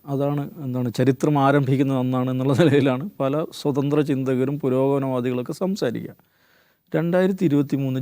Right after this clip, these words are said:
ജനുവരി ഒന്ന് മുതൽ ഒക്ടോബർ ആറ് വരെ ഇരുന്നൂറ്റി നാൽപത്തി മൂന്ന് പലസ്തീനുകൾ കൊല്ലപ്പെട്ടിട്ടുണ്ട്.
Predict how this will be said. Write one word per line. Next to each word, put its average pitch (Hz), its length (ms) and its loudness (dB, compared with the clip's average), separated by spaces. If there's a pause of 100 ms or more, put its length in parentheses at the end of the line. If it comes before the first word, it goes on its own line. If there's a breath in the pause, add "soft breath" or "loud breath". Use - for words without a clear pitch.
ജനുവരി 151 440 2
ഒന്ന് 123 280 0
മുതൽ 101 320 -6 (1400)
ഒക്ടോബർ 160 500 -2
ആറ് 120 280 -2
വരെ 107 300 -6 (720)
ഇരുന്നൂറ്റി 170 460 0
നാൽപത്തി 131 480 -2
മൂന്ന് 135 220 -2
പലസ്തീനുകൾ 117 560 -4
കൊല്ലപ്പെട്ടിട്ടുണ്ട്. 107 600 -10